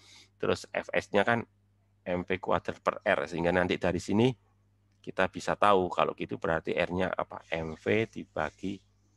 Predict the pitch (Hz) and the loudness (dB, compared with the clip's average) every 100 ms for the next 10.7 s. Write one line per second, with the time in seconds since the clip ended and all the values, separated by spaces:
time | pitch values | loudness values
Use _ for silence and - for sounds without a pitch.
0 | _ _ 117 110 104 104 98 - 95 78 | _ _ -6 -4 -6 -10 -10 -2 0 0
1 | 78 90 76 71 80 _ _ _ _ _ | 0 0 0 -4 -8 _ _ _ _ _
2 | _ _ _ - 98 95 98 - - - | _ _ _ -6 0 2 0 -4 -4 2
3 | 92 90 87 95 85 - 90 85 92 90 | 4 4 2 0 -2 -2 -2 0 0 0
4 | 82 85 92 95 117 113 90 85 - 101 | 0 0 0 -2 -2 -2 0 -2 -2 -2
5 | 104 92 87 92 - - 82 92 113 143 | -2 -4 -6 -8 -6 -2 0 0 0 -4
6 | _ _ _ - - _ _ _ _ _ | _ _ _ -20 -20 _ _ _ _ _
7 | - 110 104 107 98 95 _ 117 117 120 | -6 -4 0 4 6 4 _ 0 4 4
8 | 120 120 113 107 104 - 98 98 101 101 | 4 4 2 2 2 2 2 0 -4 -4
9 | 98 110 139 139 _ _ _ _ _ _ | 0 2 0 -4 _ _ _ _ _ _
10 | _ _ _ _ _ 117 92 | _ _ _ _ _ -4 -2